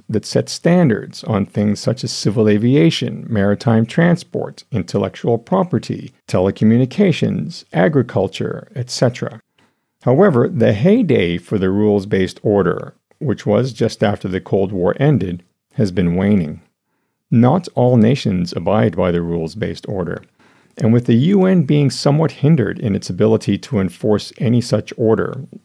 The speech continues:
and let's face it, it doesn't have much ability at all, the concept is facing several challenges.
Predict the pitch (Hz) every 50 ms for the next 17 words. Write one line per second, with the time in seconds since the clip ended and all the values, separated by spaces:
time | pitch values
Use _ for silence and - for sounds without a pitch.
0 | _ _ _ - 117 110 120 113 104 - - - - 117 113 - - - 110 -
1 | - - 113 - 110 107 110 101 98 101 101 104 101 90 - 101 90 104 107 101
2 | 98 - - 110 98 - - 101 90 95 98 104 104 - - 107 123 - _ _
3 | _ _ _ _ _ - - 98 - - 165 208 220 - - 113 101 - - -
4 | 117 104 - - - 123 123 120 - - 110 104 - - - - 127 110 104 101
5 | 95 87 - 117 107 104 98 98 90 90 87 95 120 - -